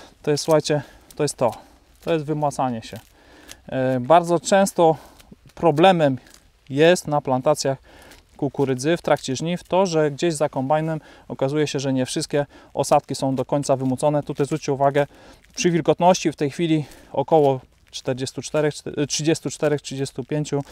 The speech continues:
zwróćcie uwagę, że bardzo ładnie się wymaca, czyli jeżeli ktoś ma takie potrzeby, ma możliwości, może ją kosić tro-, odrobinkę wcześniej,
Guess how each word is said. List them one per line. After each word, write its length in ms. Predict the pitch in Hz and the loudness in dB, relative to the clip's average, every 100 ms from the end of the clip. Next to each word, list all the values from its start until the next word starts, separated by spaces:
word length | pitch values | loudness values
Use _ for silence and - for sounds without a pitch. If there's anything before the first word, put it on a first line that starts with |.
| - - - | -18 -20 -18
zwróćcie 440 | - 135 - 135 135 | -10 -8 -4 -4 -4
uwagę, 380 | 131 139 135 131 | -2 0 0 0
że 160 | 127 123 - - | -2 -4 -8 -8
bardzo 280 | 135 143 139 | 2 2 4
ładnie 400 | 135 131 131 127 - | 2 2 0 -4 -6
się 160 | - 131 | -4 -4
wymaca, 520 | 127 139 151 - 147 - - _ | 0 4 4 4 0 -2 -16 _
czyli 220 | - 139 139 | -6 -2 0
jeżeli 280 | 135 135 | -2 -2
ktoś 260 | 127 143 139 | -2 -4 0
ma 140 | 143 | 0
takie 220 | 135 - 131 | 0 -4 -8
potrzeby, 340 | 131 139 131 | -4 -4 -2
ma 140 | 135 | -2
możliwości, 520 | 139 135 131 127 - 127 | 0 -2 -4 -6 -6 -2
może 280 | 135 135 | -2 0
ją 120 | 123 123 | -2 -2
kosić 300 | 143 143 139 | -2 -4 -4
tro-, 200 | 135 135 | -4 -4
odrobinkę 500 | 147 139 147 160 139 | -2 -2 -2 -2 -2
wcześniej, 440 | 127 165 156 190 | -2 0 0 0